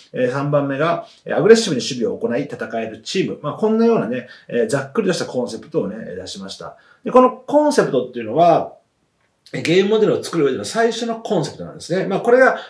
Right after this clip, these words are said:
えー、チームの大きな方向性をね、作る上でのこう、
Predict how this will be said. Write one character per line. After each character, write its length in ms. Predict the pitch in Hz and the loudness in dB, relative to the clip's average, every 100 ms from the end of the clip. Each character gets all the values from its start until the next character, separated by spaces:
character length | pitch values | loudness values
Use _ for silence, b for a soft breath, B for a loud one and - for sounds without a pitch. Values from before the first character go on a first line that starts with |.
| - | -6
え 100 | 147 | -6
ー、 40 | |
チ 160 | - 214 | -2 -2
ー 100 | 180 | 0
ム 80 | 180 | 0
の 140 | 131 | 0
大 80 | 127 | -2
き 80 | 113 | -4
な 80 | - | -4
方 220 | 143 139 | -2 -2
向 220 | - 139 | -2 -6
性 160 | 147 127 | -2 -2
を 80 | |
ね、 120 | 139 147 | -2 -6
作 160 | - | -4
る 100 | 135 | -2
上 120 | 160 | 2
で 60 | 208 | 2
の 100 | 156 | 2
こ 240 | 110 101 | -2 -4
う、 40 | B | B